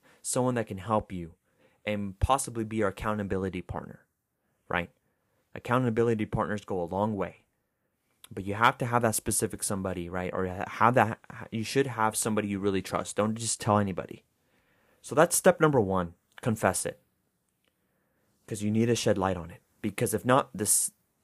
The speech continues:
darkness will go ahead and help your sin grow. Your sin in darkness will continue to flourish, will continue to grow until you shed light on it. So confess it to somebody,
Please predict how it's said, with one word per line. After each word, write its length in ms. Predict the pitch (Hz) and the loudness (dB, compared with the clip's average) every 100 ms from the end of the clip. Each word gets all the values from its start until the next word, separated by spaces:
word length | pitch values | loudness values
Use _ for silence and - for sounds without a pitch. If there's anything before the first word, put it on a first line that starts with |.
| 117 113 | -14 4
darkness 600 | 113 113 117 110 - - - | 4 4 -2 -4 -6 -10 -4
will 140 | 110 | -4
go 220 | 104 104 | 2 2
ahead 160 | 101 101 | 2 -4
and 140 | 95 | -6
help 440 | - - 104 - - | -10 -2 -2 -2 -6
your 120 | 98 | -6
sin 280 | - 101 92 | -4 -4 -2
grow. 360 | 90 85 82 - _ - - _ | -2 -2 -4 -14 _ -20 -20 _
Your 140 | 107 104 | 4 6
sin 420 | - - 165 160 | 6 8 6 6
in 180 | - 123 | 2 0
darkness 600 | 113 107 107 101 87 - | 4 4 4 -4 -6 -6
will 80 | 98 | -6
continue 520 | - 95 - 110 110 | -6 -8 -2 0 2
to 80 | 101 | 0
flourish, 500 | - - 98 90 - | -4 0 2 0 -4
will 80 | 92 | -6
continue 400 | 104 92 101 95 | -8 -4 -2 -2
to 100 | 90 | -4
grow 320 | - 90 85 - | -6 -8 -8 -10
until 260 | 95 107 | -8 -6
you 120 | 98 | -6
shed 260 | 98 - 92 | -6 -6 -6
light 200 | 85 - | -6 -8
on 200 | - 82 | -12 -16
it. 100 | - _ _ _ _ _ _ _ _ _ _ _ _ _ _ _ _ _ - | -20 _ _ _ _ _ _ _ _ _ _ _ _ _ _ _ _ _ -6
So 160 | 117 | -6
confess 480 | - 117 - 120 - | -4 -4 4 4 4
it 100 | 135 | 0
to 60 | - | -2
somebody, 460 | - 95 90 139 | -2 -2 -4 -6